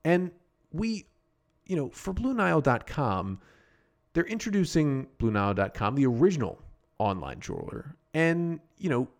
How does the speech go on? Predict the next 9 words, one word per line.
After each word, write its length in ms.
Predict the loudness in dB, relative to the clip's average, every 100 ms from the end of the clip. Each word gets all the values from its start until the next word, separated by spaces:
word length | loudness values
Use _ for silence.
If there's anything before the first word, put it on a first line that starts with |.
| _ _ -20
we're 80 | -10
just 260 | -8 -6
looking 460 | -2 -2 0 -2 -4
for 760 | -8 -4 -2 2 2 2 0 -2 _ _ _ _ _ _ _ _ _
the 60 | -4
perfect 640 | -2 -2 -2 -4 -6 -20 -20 _ _ _
piece 260 | 0 2 0
of 120 | -2
jewelry. 500 | 6 6 6 0 -14